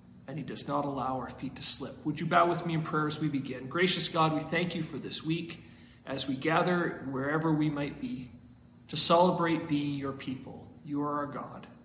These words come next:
Lead us and guide us. Lord, in this service, would you meet us? Would you challenge us? Would you encourage us?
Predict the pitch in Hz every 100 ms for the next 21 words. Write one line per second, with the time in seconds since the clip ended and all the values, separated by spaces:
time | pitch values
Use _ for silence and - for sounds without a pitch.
0 | - - - - - - 151 156 156 151
1 | 135 120 120 - - - - - - -
2 | - - - - - 156 160 156 151 147
3 | - 170 175 160 - 160 170 156 151 151
4 | 151 - - - - - - - - -
5 | - 131 127 123 - 143 147 139 139 139
6 | - - - - - - - - - -
7 | 131 131 127 127 - 147 139 147 131 -
8 | - -